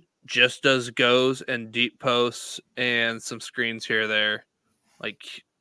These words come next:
he's kind of a one-trick pony. He's got speed. He is going to Texas A and M.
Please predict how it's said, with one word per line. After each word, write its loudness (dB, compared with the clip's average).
he's -4
kind 0
of 0
a -2
one-trick -4
pony. 0
He's -6
got 0
speed. 0
He 2
is 0
going -2
to -2
Texas -4
A 2
and -2
M. -4